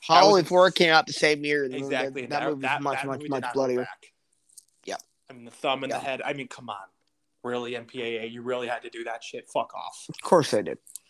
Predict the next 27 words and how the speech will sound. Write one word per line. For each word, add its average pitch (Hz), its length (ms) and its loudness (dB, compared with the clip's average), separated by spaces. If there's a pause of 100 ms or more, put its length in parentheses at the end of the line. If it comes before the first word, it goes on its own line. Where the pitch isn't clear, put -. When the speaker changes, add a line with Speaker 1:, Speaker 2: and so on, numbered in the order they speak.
(240)
Speaker 1:
Yeah, 107 160 -12
if - 160 -8
I 151 80 4
could 151 160 -6
go 175 100 6
back 170 120 8
Speaker 2:
Yeah. 247 100 8
Speaker 1:
in 226 120 4
time 151 280 -4
and 143 100 -14
do 147 200 -6
it, 147 80 -10
I'd 120 200 -10 (180)
be 127 120 -14
like, 120 260 -14
"All 123 80 -10
right, 117 160 -14
you 135 100 -18
guys 139 260 -6
need 135 160 -16
to 123 100 -14
fuck - 340 -8
off." 113 260 -6 (440)
Speaker 2:
Yeah. 214 340 2 (1200)
Yeah, 302 200 8
I 269 240 8
like 277 260 6